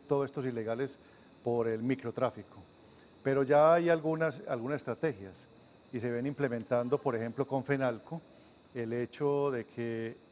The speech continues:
ell-, ellos van a montar una aplicación en la que todos los afiliados, eh, denuncien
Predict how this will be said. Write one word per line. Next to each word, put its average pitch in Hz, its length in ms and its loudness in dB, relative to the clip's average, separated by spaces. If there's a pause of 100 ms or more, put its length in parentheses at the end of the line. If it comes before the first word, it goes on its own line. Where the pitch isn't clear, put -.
(120)
ell-, 117 380 -6
ellos 143 200 0
van 135 140 4
a - 20 -2
montar 120 380 -2
una 139 140 -2
aplicación 113 600 -8 (460)
en 117 140 -4
la 120 100 0
que 123 200 -4
todos 147 320 2
los 160 80 4
afiliados, 147 640 0 (580)
eh, 107 240 -6
denuncien 156 680 2